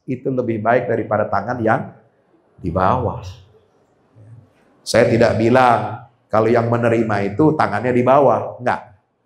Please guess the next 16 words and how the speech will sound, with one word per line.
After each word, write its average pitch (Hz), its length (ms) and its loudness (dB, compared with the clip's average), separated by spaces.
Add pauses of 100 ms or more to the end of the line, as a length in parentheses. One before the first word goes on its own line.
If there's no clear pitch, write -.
(300)
Atau 123 320 0
sedang 127 240 0
mengemis, 143 480 -2
enggak. 151 320 0
Ini 156 480 6
adalah 135 480 0
hibah. 127 480 -2 (1040)
Ya, - 320 -6
bukan 139 320 0
karena 147 560 0 (320)
sedekah, 127 640 0
karena 127 320 -4
ada 120 160 -4
yang 131 80 0
minta-minta, 139 560 -2
enggak. 151 320 0